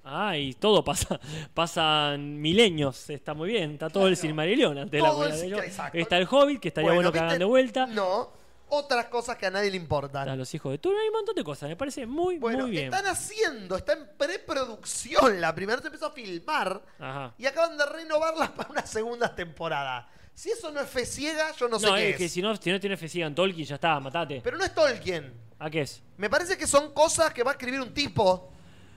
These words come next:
Speaker 1: Bueno, pero así
Speaker 2: Porque no
Speaker 1: también.
Speaker 2: es que van a hacer el Silmarillion, que todo el mundo está pidiendo y todo el mundo dice no se puede hacer.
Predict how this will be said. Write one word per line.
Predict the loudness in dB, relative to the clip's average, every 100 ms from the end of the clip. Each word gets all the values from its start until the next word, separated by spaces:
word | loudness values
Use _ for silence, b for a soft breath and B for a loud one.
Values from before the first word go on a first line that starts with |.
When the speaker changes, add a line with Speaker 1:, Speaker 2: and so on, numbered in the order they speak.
| -6
Speaker 1:
Bueno, | -2 -2 2
pero | 2
así | 4 2 0 0 2
Speaker 2:
Porque | 2 2
no |
Speaker 1:
también. | 2 2 0
Speaker 2:
es |
que | 0
van | 0 0
a |
hacer | -2 -2
el | -4
Silmarillion, | -6 -10 -8 -6 -4 -2 -2 -4
que | -10
todo | -6
el | -6
mundo | -4 -8
está | -4 -6
pidiendo | -6 -2 -2 0 -2
y | -2
todo | -4
el |
mundo | -4 -2
dice | -2 -2 -6
no | -6
se | -4
puede | -2
hacer. | -2 -2